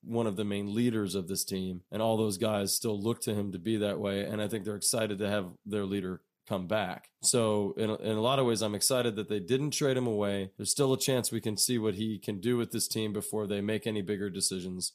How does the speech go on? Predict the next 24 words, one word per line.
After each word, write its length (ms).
And 560
I 100
do 220
think 220
that 140
he 120
still 240
has 160
a 80
role 240
on 100
this 140
team. 240
They 100
just 220
have 160
to, 260
you 120
know, 100
make 280
some 220
adjustments, 760
and 260
th-, 140